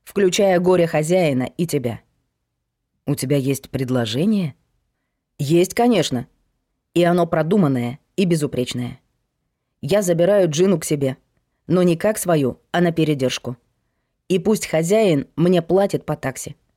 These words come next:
Он же сумел сохранить свои деньги. Подпишем с ним договор. Джина будет счастлива, в безопасности. Он без неё тоже поймёт, как приятно безответственному человеку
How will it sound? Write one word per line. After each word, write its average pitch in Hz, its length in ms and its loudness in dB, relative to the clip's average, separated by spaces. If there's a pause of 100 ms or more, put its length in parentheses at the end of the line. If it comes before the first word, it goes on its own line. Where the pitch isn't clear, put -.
(400)
Он 180 180 2
же 170 100 2
сумел 208 320 2
сохранить 147 480 -2
свои 147 240 0
деньги. 127 380 -4 (500)
Подпишем 190 520 -2
с - 80 -6
ним 143 180 2
договор. 135 480 -2 (680)
Джина 175 320 2
будет 170 280 2
счастлива, 117 600 -4 (100)
в 156 120 -6
безопасности. 160 880 -2 (640)
Он 214 220 2
без 208 140 0
неё 170 260 2
тоже 202 380 2
поймёт, 165 540 0 (280)
как 175 240 -4
приятно 156 680 -2
безответственному 165 920 0
человеку 151 640 -2